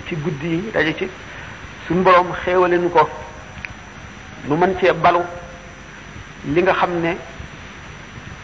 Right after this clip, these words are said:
sàggan nañ ko ci koor gi, ci ñàkk koo jox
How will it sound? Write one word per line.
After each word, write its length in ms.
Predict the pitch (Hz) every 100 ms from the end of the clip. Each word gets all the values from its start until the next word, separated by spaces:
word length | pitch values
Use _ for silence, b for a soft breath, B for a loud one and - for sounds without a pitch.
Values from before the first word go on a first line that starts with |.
| - -
sàggan 480 | 185 160 156 175 175
nañ 180 | 170 165
ko 160 | 170 156 -
ci 100 | 196
koor 340 | - 185 170 160
gi, 100 | 156 151 - -
ci 180 | 208 - - - - 196
ñàkk 160 | 175 170 -
koo 140 | 175 165
jox 120 | 165